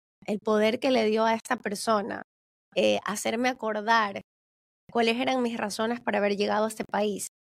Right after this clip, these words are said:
para haber venido a Estados Unidos". Que no es fácil, porque venir a un país también acá sin tu cultura, sin el idioma, sin papeles, bueno, llegué como turista,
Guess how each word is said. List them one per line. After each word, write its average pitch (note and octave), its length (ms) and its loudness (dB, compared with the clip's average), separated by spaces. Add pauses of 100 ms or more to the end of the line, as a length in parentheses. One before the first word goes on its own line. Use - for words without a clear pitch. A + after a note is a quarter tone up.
(140)
para G#3 160 2
haber G#3 180 2
venido A#3+ 340 2
a - 20 0
Estados G#3+ 320 -4
Unidos". G#3 400 -6 (380)
Que C#4+ 120 6
no C4+ 100 2
es D4 100 0
fácil, D4 480 -2
porque A#3+ 220 -4
venir A#3+ 300 0
a D#4+ 80 2
un D4+ 160 -2
país D4 420 2
también A#3 320 -2
acá C4+ 260 2
sin A3+ 240 -4
tu - 140 -4
cultura, G#3+ 540 0
sin G#3 160 -8
el G3+ 140 -2
idioma, A#3+ 600 2 (240)
sin B3+ 300 -2
papeles, B3 640 2
bueno, G#3+ 220 -4
llegué G3+ 260 -6
como A#3+ 220 -2
turista, A3 420 0